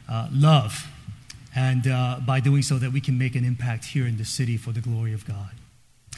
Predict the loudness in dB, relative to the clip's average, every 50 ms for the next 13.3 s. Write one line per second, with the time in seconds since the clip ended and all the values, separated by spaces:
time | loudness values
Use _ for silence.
0 | -12 -10 -10 -4 -2 0 0 4 6 6 6 8 6 6 6 6 6 6 4 4
1 | 4 2 4 6 6 6 6 6 4 2 4 4 2 0 -2 -6 -10 -20 -20 -18
2 | -16 -16 -16 -14 -16 -18 -18 -18 -20 -20 -20 -20 -20 -20 -20 -18 -8 -2 4 8
3 | 10 10 10 10 8 6 6 8 8 10 10 8 6 4 4 6 8 10 10 10
4 | 10 8 6 6 6 4 4 6 6 6 6 6 4 2 0 0 2 6 6 6
5 | 6 4 2 2 4 6 8 8 8 8 6 4 2 -2 0 0 2 2 2 0
6 | 0 -2 -4 -4 -4 -6 -8 -10 -10 -12 -14 -16 -20 -20 -20 -20 _ _ _ _
7 | _ _ _ _ _ _ _ _ _ _ -4 2 6 6 6 6 4 2 4 6
8 | 6 6 6 6 2 0 0 0 0 0 2 4 4 4 4 4 2 2 2 2
9 | 2 0 -2 -2 0 2 2 2 2 2 0 2 2 0 -2 -2 -4 -4 -4 -6
10 | -8 -10 -12 -12 -12 -14 -16 -20 -20 -20 -20 _ _ _ _ _ _ _ _ _
11 | 0 0 0 2 4 6 6 8 8 6 6 2 0 -2 -6 -14 -20 -20 -20 -20
12 | _ _ _ _ _ _ -6 0 2 2 2 2 2 2 4 6 6 8 6 6
13 | 4 2 0 -4 -6